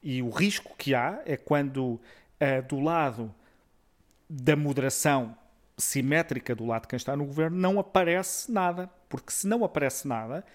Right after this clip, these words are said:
então vem um populista ocupar o espaço. Porque vem cheio de garras, cheio de forças, cheio de certezas, cheio de "é para amanhã", resolve tudo para amanhã. E, portanto, vem, eh, vem buscar e vem dar energia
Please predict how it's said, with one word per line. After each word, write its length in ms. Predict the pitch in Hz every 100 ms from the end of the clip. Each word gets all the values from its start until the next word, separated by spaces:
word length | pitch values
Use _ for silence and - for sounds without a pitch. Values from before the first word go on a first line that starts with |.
| - - - _
então 460 | 160 143 135 135 - -
vem 280 | 139 147 160
um 60 | 156
populista 460 | 160 - 156 -
ocupar 280 | 175 - 165
o 40 |
espaço. 400 | 185 - 208 - -
Porque 260 | 120 -
vem 180 | 123 117
cheio 300 | - 120 110
de 160 | - 113
garras, 480 | 135 165 202 214
cheio 180 | - 113
de 60 | -
forças, 320 | - 165 -
cheio 140 | 113
de 80 | 107
certezas, 580 | - 120 160 185 214 208
cheio 280 | - 117 113
de 300 | 117 117 113
"é 120 | 127
para 140 | 127 123
amanhã", 320 | 131 147 220 - _ _ _ -
resolve 300 | 120 120 -
tudo 140 | 120
para 160 | - 120
amanhã. 320 | 135 180 240 - - - -
E, 80 | -
portanto, 460 | - 185 226 - -
vem, 460 | 143 160 175 208 -
eh, 320 | 185 175 180
vem 400 | 170 135 160 175
buscar 800 | 165 156 - - 160 156 175 190 - - -
e 120 | 160
vem 200 | 139 160
dar 240 | 151 160 160
energia 800 | 160 156 110 131 143 156 214